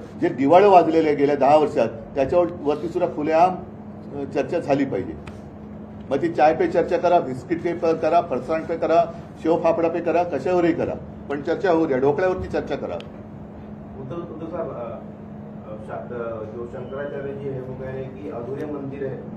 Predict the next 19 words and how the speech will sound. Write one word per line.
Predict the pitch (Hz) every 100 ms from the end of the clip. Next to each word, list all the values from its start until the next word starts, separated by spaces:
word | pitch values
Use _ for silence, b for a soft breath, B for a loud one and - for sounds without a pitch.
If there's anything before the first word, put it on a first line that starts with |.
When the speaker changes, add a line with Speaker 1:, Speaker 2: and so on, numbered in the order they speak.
| -
Speaker 2:
में | 123 131 -
पूजा | - 131
करना | 131 127 135
ठीक | - -
नहीं, | - 208
शास्त्र | - - -
की, | - 202 - -
ये | -
फिर | -
आपने | - - - - - - - - - -
Speaker 1:
इसलिए | 139 139 180
मैंने | 170 160
कहा | 156 123 139
कि | 127 160
मैं | 147 151 160
कोई | 165
पंडित | 160 131 127 160 127
नहीं | 127 120
हूँ, | 123 175